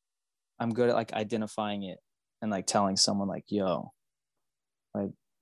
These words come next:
I'm going through, like, a hard time," or whatever. Like, making it known to someone is, I think, like, the biggest way to,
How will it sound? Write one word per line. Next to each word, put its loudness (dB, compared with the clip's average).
I'm 2
going 8
through, 6
like, 8
a 4
hard 4
time," -2
or -2
whatever. -2
Like, -2
making 8
it 8
known 8
to -2
someone 0
is, 0
I 6
think, 2
like, 0
the 0
biggest -2
way 0
to, -2